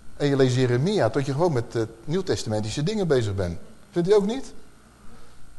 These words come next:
Andere mensen zeggen, ja, ik lees het Nieuwe Testament wel... maar je moet gewoon het hele testament lezen. Er is maar één testament. En de uitwerking vind je in het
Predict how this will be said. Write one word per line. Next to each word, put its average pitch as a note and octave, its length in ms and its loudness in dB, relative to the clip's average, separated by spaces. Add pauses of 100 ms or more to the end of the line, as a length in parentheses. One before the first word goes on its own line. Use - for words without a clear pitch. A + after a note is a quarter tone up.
(180)
Andere F3+ 280 6
mensen D3 200 4
zeggen, C#3 180 4
ja, B2 200 4
ik C#3 260 6
lees C3+ 160 6
het C3+ 100 -2
Nieuwe C#3 160 0
Testament D#3+ 540 0
wel... A2 140 2
maar D3 100 -2
je E3+ 60 -2
moet E3 100 -2
gewoon D3+ 160 -4
het C3 80 -4
hele A#2+ 200 0
testament C#3+ 500 -4
lezen. E3+ 280 0
Er D3 60 0
is D#3 100 -2
maar C#3 120 -4
één E3+ 200 -4
testament. E3 600 -8 (580)
En C3+ 100 -2
de B2 60 -2
uitwerking C#3 680 -2
vind C3+ 160 -4
je A#2+ 120 -4
in B2+ 160 -4
het A#2+ 120 -6